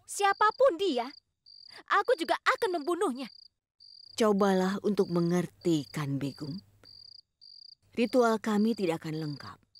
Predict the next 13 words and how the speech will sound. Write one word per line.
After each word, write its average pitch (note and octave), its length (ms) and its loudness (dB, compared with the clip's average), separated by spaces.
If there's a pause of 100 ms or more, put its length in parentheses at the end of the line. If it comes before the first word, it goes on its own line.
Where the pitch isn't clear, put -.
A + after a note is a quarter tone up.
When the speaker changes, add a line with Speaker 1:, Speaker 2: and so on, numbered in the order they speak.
(220)
Speaker 2:
dengan F#3 280 2
kedatangan E3 760 0
seseorang. - 840 -6 (840)
Dan C4 160 2
bagaimana B3 560 2 (320)
jika G3+ 240 0
Mahira G#3 400 0
sadar G#3+ 400 -4
kembali? A3+ 480 -2 (400)
Bagaimana A#3+ 560 2 (800)
jika B3+ 320 0
dia A3 480 2
melihatmu? E3+ 640 0